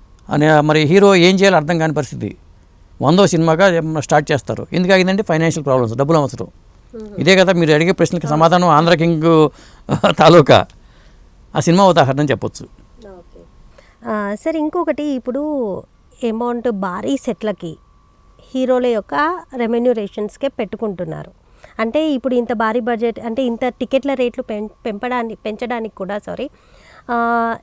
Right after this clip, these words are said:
Speaker 2: ఈ హీరోల రెమ్యునరేషనే ఒక ర-, ఒక రకమైన కారణం అని కూడా చెప్పుకుంటారు. So అది నిజమేనా? అంటే ఇప్పుడు ఈ టెక్నీషియన్స్‌కి, బ్యాక్‌గ్రౌండ్, బ్యాక్ ఎండ్ ఉన్న వర్క్స్, వర్కర్స్ అందరిది కలుపుకొనే ఈ టికెట్ రేట్స్ పెంచుతారా, లేదా హీరో యొక్క రెమ్యునరేషన్ and భారీ సెట్లకు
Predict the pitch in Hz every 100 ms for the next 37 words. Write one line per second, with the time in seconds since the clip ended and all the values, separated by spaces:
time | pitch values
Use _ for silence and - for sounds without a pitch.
0 | - 262 254 254 247 - 294 311 302 262
1 | 240 269 277 269 - 269 285 240 233 220
2 | 220 220 226 - 233 240 226 262 269 262
3 | 240 226 262 254 226 226 233 - 208 220
4 | 208 165 156 - _ _ - 311 277 254
5 | 220 254 247 254 311 285 285 269 262 262
6 | 285 277 262 - 262 233 226 262 262 254
7 | 240 220 226 220 269 254 247 240 214 208
8 | 214 - 262 214 220 269 269 233 240 233
9 | 277 233 214 - 285 285 339 _ _ -
10 | 247 254 277 269 247 - 220 202 - 202
11 | 208 226 - 226 220 214 220 226 _ _
12 | _ - _ - 320 359 359 320 311 247
13 | 254 294 269 294 311 302 240 202 220 247
14 | 285 269 247 254 - 254